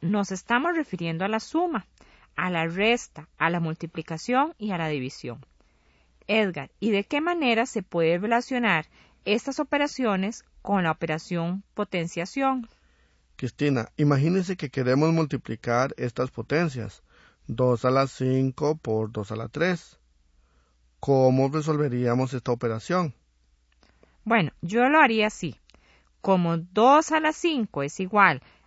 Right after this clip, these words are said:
Speaker 1: a dos por dos por dos por dos por dos y dos a la tres es igual a dos por dos por dos,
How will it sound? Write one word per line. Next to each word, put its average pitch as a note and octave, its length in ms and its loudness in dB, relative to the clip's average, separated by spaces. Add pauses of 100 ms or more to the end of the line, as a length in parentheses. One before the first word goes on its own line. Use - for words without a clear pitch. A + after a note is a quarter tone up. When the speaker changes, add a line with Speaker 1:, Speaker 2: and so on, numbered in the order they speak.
(100)
Speaker 1:
a D3 300 0
dos F#3+ 760 0 (100)
por D#3+ 360 -2
dos G#3 540 2 (100)
por D#3 360 -4
dos G3+ 560 0
por D3+ 360 -4
dos G3 500 2
por D3 340 -8
dos G#3 420 0 (640)
y F#3 300 0 (400)
dos G3 380 2
a A3+ 80 0
la A#3+ 120 0
tres A#3+ 420 2 (200)
es D#3+ 180 -6
igual G3 400 4 (300)
a D3 200 -2
dos F#3 600 0
por C#3+ 420 -8
dos F#3+ 440 0
por B3 300 -2
dos, A3+ 480 0